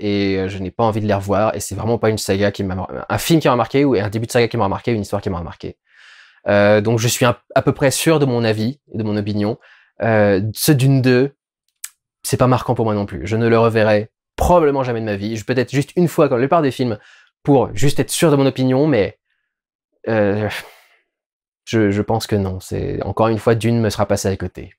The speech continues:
Voilà, voilà, pour ce qui concerne mon avis sur Dune. Euh, je pense que vous, vous l'avez beaucoup apprécié, mais n'hésitez pas à me dire spécifiquement pourquoi dans les commentaires.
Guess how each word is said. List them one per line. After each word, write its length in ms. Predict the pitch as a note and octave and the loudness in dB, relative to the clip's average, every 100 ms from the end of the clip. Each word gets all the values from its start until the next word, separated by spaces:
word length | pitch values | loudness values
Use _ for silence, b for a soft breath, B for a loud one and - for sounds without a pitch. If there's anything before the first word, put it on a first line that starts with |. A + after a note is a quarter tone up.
| _ B2+ | _ 0
Voilà, 240 | D#3+ F3+ | 4 4
voilà, 300 | E3+ D3 E3 | 4 4 2
pour 140 | E3+ | 0
ce 60 | D#3 | -2
qui 60 | D#3 | 0
concerne 300 | D3 E3+ C#3 | 2 2 4
mon 300 | D3 F#3+ F3+ | 4 4 4
avis 340 | D#3 D3 D#3 | 2 0 -4
sur 320 | - E3 C#3 | -2 2 2
Dune. 280 | A#2 A2+ C3 | 2 2 2
Euh, 840 | C#3+ A2 A2+ G#2 G#2 G2+ G2+ G2 | 0 0 2 4 4 4 2 0
je 360 | G2 - E3 F3+ | -2 4 6 6
pense 340 | D3+ A#3+ A3+ | 4 2 2
que 100 | - | -2
vous, 240 | D#3+ E3+ G#3 | -2 2 2
vous 80 | D#3+ | 4
l'avez 160 | C3 | 4
beaucoup 260 | C3 F3 G3+ | 4 2 2
apprécié, 360 | D#3+ C#3 - A3 | 2 0 0 0
mais 100 | C3 | 0
n'hésitez 220 | C#3 - | -2 -2
pas 80 | E3+ | 0
à 40 | |
me 40 | |
dire 140 | D3+ D3+ | 0 -2
spécifiquement 420 | - D#3+ D#3 D#3+ | -2 -2 0 -2
pourquoi 240 | - D#3 | 0 2
dans 60 | D#3 | 2
les 60 | C3 | 2
commentaires. 360 | A#2 G#2+ E3+ | 2 2 0